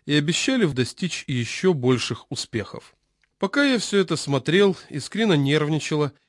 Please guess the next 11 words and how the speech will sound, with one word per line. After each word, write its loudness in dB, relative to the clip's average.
и, 0
несколько 0
раз 0
заслоняя 0
экран, 2
промелькнула 0
передо 0
мной 4
в -20
полураспахнутом -2
халате. -4